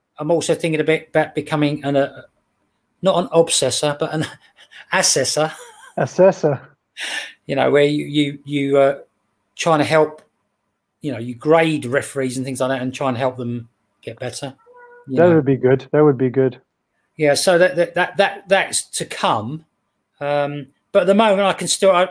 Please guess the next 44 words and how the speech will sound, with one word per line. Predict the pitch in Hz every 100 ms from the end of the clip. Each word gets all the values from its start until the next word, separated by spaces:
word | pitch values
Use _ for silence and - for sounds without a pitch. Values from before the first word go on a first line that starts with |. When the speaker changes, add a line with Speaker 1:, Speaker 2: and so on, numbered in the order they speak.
| -
Speaker 1:
be, | 185
even | 180 170 175
came | - 175
from | 165 156
this | -
afternoon. | 175 151 170 165 139
I've | 139
been, | 147 143 _ - _ _ -
uh, | 135
running | 135 151 147
around | 147
a | 143
football | - 127
pitch | 117 135 -
this |
afternoon | 127 117 127 123
refereeing. | 117 117 113 117 117 _ _ _ _ _ _
So, | - - 131 117 117
Speaker 2:
Mm-hmm. | 120
Speaker 1:
uh, | 120 117 - _ _ _ _ _ _
so | - 143
I | 135
can | 139
still | 143 - 185
do | 156 139
it. | 151 165 - _ _ _ _ _ _ _ _ _
So | -
as | 135
long | 175 170
as | 170
I | -
can | 156
do | 160
it, | 156
I'll | 151
probably | 147 143 139
stay | 139 143 135
doing | 123 107
it. | 110 - _
But, | 120 117 -
um, | 123 120 117 _ _ _ _ _ _ -
who | 226
Speaker 2:
No, |
Speaker 1:
knows? | 202 185 202